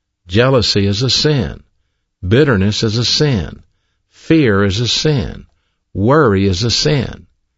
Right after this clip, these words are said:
And these are all things you do in your mind. And then the overt sins, no one needs to tell you about that. You're aware of the drunkenness and the fornication and the stealing and the murder. You know about those things.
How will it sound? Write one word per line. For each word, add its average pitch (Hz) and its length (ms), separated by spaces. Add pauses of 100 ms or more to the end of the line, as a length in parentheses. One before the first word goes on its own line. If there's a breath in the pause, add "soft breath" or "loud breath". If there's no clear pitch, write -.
(380)
And 85 100
these 87 220
are 80 120
all 98 260
things 131 380
you 123 120
do 90 420
in 80 160
your 82 160
mind. 76 540 (1080)
And 104 140
then 170 180
the 139 180
overt 117 460
sins, 120 460
no 104 140
one 85 260
needs 87 220
to 90 120
tell 98 240
you 95 140
about 101 300
that. 104 280
You're 98 220
aware 92 320
of 113 120
the 104 100
drunkenness 113 760
and 80 260 (460 soft breath)
the - 60
fornication 110 840
and 92 160
the 80 60
stealing 117 580
and 92 100
the 80 60
murder. 98 340
You 127 180
know 185 160
about 55 220
those - 240
things. 92 500